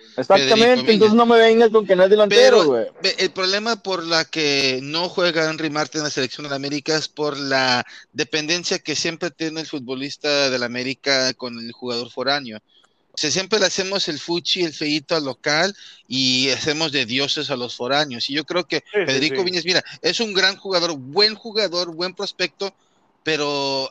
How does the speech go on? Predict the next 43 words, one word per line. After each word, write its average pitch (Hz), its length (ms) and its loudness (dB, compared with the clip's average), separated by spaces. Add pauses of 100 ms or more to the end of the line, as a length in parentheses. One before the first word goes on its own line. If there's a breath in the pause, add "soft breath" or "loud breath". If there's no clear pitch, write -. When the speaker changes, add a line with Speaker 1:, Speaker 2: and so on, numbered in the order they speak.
(120)
Speaker 2:
tenemos 190 800 -4
en 160 140 -6
la 156 100 2
banca 202 380 -2
uno 196 400 -8 (480)
y 156 220 0
se 165 160 -4
nos 156 80 -6
está 160 420 -4
haciendo 151 320 -6
más 139 200 -6
viejo 175 360 -4
y 185 60 0
es 180 100 -6
un 208 100 -8
jugador 185 300 -2
que 190 160 0
desde 160 460 -2
su 180 160 -4
época 214 380 -4
con 156 200 -12
Xolos 135 560 -8 (400)
mostró 156 480 -6
que 170 240 -2 (220 soft breath)
esa - 240 -4
camisa, 160 560 -2
esa 151 160 -4
oportunidad 151 500 -8
se - 140 -6
la 123 120 -4
merece, 147 500 -2 (240 loud breath)
no 170 180 -2
porque 220 240 -4
se 196 80 -2
la 180 80 0
merece, 185 220 -4
pero 135 180 -4
se 127 140 -4
la 127 140 0
ha 147 40 2
ganado 139 560 -2
con 120 220 -10
goles, 147 420 -4